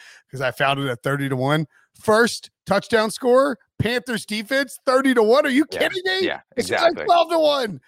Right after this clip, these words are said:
Speaker 1: There's a d-, really decent chance that Carolina creates a turnover and houses it, whether it's a strip sack, scoop score, or a pick six, uh, you know, where they just jump around.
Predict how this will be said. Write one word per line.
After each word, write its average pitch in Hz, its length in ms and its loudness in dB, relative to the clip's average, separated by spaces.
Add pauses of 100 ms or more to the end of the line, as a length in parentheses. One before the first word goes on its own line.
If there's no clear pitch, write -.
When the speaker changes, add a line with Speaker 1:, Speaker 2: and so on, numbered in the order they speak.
(120)
Speaker 1:
There's 262 160 -2
a 302 60 -4 (140)
d-, 311 180 -14 (140)
really 339 280 0
decent 294 380 -4
chance 277 320 -2
that 220 100 -6
Carolina 240 420 2
creates 233 360 -4
a 208 40 -12
turnover 220 520 -2 (200)
and 180 140 -4
houses 175 480 -4
it, 160 100 -4
whether 170 220 -2
it's 165 140 -10
a 156 60 -6
strip 208 300 -2
sack, 196 440 -2 (180)
scoop - 400 -6
score, 202 560 2
or 170 160 0
a 156 80 0
pick 190 220 -2
six, - 500 -6 (320)
uh, 165 160 0
you 190 80 -2
know, 185 60 2
where 165 100 -2
they 156 80 -4
just 151 220 -6
jump 175 260 -4
around. 147 320 -2